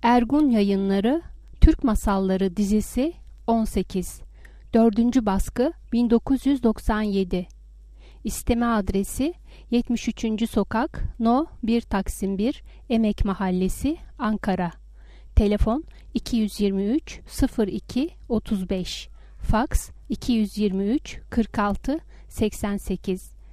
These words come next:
Baskı Takav Matbaacılık, Yayıncılık Sanayi ve Ticaret Anonim Şirketi.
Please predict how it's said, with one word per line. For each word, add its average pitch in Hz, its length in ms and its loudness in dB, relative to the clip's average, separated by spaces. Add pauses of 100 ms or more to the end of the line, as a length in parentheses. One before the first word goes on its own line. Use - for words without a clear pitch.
(420)
Baskı 214 640 -2 (680)
Takav 247 420 4
Matbaacılık, 196 1000 -4 (100)
Yayıncılık 220 600 2
Sanayi 190 640 -2
ve 247 100 -2
Ticaret 208 680 -2
Anonim 214 400 0
Şirketi. 190 680 -4